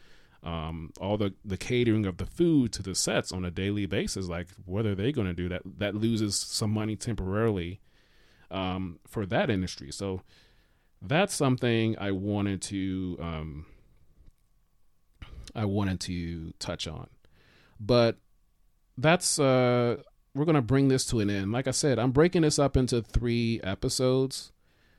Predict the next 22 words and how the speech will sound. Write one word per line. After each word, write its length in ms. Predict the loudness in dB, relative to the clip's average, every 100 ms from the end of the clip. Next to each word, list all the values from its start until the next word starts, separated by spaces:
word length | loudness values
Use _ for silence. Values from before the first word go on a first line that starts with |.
| _ _
'cause 140 | -6 0
I 80 | 2
didn't 180 | 2
want 160 | 2 2
it 80 | 0
to 80 | -2
be 200 | -2 -2
too 200 | -2 -4
long. 500 | -2 0 0 0 -2 _ _ _ _ _ _ _ _
So 580 | 0 2 4 4 2 -2 _ _ _ _ _ 0
in 200 | 2 4
part 380 | 4 4 4 2
two 640 | -2 2 4 2 0 -4 -10 -10 -6
of 200 | -6 -4
this, 440 | -4 -4 -4 -6
I'm 120 | -2 0
gonna 280 | 2 2
be 400 | 2 0 0 0
going 300 | -2 0 2
over 400 | 0 0 0 0
the 500 | 0 -2 -2 -4 -6 -10 -14 -20 _ _ _ -20 _
key 520 | -4 -2 0 -2 -4